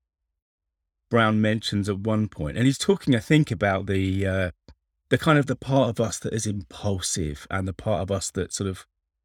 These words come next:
gets upset and angry and wants things and all that kind of stuff. He sa-, <laughs>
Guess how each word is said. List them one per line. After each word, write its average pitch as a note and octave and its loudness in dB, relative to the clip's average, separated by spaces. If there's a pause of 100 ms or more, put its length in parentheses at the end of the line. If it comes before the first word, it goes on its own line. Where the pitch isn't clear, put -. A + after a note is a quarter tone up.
(300)
gets - 2
upset G2 -2
and F#2+ -2
angry F#2 -2
and F2+ -2
wants F#2+ -2
things F2+ -6
and G#2+ -2
all A2 -2
that G2 -6
kind F#2 -4
of E2 -6
stuff. - -14 (840)
He B2 -4
sa-, D3 -4 (500)
<laughs> C3+ -2